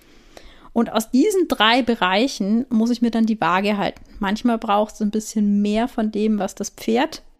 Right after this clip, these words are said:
jetzt eben gerade braucht, gerne hat. Manchmal braucht's ein bisschen mehr Führung,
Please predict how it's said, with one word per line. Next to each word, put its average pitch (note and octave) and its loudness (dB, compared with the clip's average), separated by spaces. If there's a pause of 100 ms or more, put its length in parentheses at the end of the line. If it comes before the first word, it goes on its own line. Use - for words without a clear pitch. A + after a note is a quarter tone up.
(200)
jetzt B3+ -4
eben B3 2
gerade A#3 0
braucht, G#3+ 0
gerne G#3+ 0
hat. A3+ -4 (340)
Manchmal F#3+ -4
braucht's F#3 -2
ein G3 -2
bisschen G3 -2
mehr F#3+ 0
Führung, C#4 2